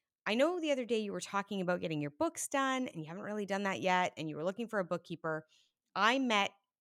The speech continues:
Melanie and she was at this networking event and she seemed really cool. Here's her social media. Here's her website. Here's her brochure.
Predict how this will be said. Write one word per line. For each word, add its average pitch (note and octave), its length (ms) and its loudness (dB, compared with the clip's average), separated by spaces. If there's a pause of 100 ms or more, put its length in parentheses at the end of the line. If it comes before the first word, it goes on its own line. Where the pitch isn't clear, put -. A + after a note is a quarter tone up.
(340)
Melanie D3+ 640 2
and E3 160 -4
she D#4 220 -4
was D4+ 160 -4
at A3 140 -2
this F3+ 160 -6
networking E3 400 -4
event D3 160 -2
and - 80 -12
she F3+ 100 -6
seemed F#3 240 -4
really F3+ 200 2
cool. C#3+ 400 -2 (680)
Here's D#4 320 -4 (100)
her A#3+ 300 2
social F3+ 420 -2
media. A#3 460 -4 (220)
Here's C4+ 400 -6
her A#3 440 -4
website. E3 480 -6 (100)
Here's C4 460 -4
her A3 340 -6 (440)
brochure. F3+ 580 -2